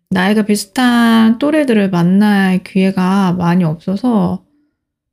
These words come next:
그게 또 힘들었다고 하더라고요. 또래들을 만나더라도 뭐 할 게 없다, 문화생활을 즐길 만한 게 없다. 제주도에 있다고 해서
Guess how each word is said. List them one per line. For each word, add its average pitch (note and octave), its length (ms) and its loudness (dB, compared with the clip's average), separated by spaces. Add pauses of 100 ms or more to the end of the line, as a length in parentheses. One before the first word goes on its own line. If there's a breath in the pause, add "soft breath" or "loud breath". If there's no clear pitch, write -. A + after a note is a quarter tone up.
(100)
그게 D#4+ 340 -2
또 G#3 120 0
힘들었다고 G#3 760 0
하더라고요. F3+ 760 -4 (2250)
또래들을 D#4 440 0
만나더라도 F#3+ 1400 -2 (880)
뭐 F3 300 0
할 D#4+ 260 -4
게 - 80 0
없다, - 500 -8 (200)
문화생활을 C4+ 920 -2
즐길 G#3 380 0
만한 F3 340 0
게 E3 80 -4
없다. - 460 -8 (1400)
제주도에 G#3+ 580 0
있다고 F#3+ 340 -2
해서 F3+ 760 -2